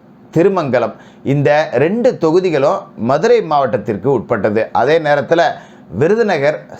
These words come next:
சாத்தூர், அருப்புக்கோட்டை, சிவகாசி, இந்த நாலு சட்டமன்ற தொகுதிகளுமே விருதுநகர் மாவட்ட எல்லைக்கு உட்பட்டது. இந்த ஆறு தொகுதிகளோட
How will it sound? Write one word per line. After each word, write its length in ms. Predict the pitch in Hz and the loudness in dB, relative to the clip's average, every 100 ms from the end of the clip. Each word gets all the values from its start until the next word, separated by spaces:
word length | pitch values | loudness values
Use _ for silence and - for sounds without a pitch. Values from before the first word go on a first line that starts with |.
| - | -6
சாத்தூர், 480 | 143 160 185 160 156 - - - | 0 0 0 0 0 -2 -6 0
அருப்புக்கோட்டை, 800 | 143 160 190 139 127 113 143 - - | 0 0 -2 0 0 0 -4 -6 -20
சிவகாசி, 840 | - 151 160 185 160 123 110 95 | -4 0 2 2 0 -2 -6 -6
இந்த 440 | 123 165 196 196 165 | -2 0 2 0 0
நாலு 420 | 143 165 233 226 | -2 0 0 0
சட்டமன்ற 560 | 160 208 190 170 131 | -2 -2 -2 -2 -2
தொகுதிகளுமே 600 | 107 123 120 117 117 139 185 - - - - - | -2 0 0 0 0 -2 -2 -6 -18 -20 -20 -4
விருதுநகர் 560 | 143 214 247 247 196 | 0 0 0 0 0
மாவட்ட 500 | 147 135 131 107 147 | 0 0 0 2 0
எல்லைக்கு 360 | 131 117 117 110 | 2 0 -2 -2
உட்பட்டது. 540 | 101 - 92 104 107 - | -4 -4 -2 0 -2 -2
இந்த 200 | 120 123 | 0 2
ஆறு 420 | 151 226 285 240 | 2 2 2 0
தொகுதிகளோட 720 | 139 170 220 202 170 139 | 0 0 2 2 2 2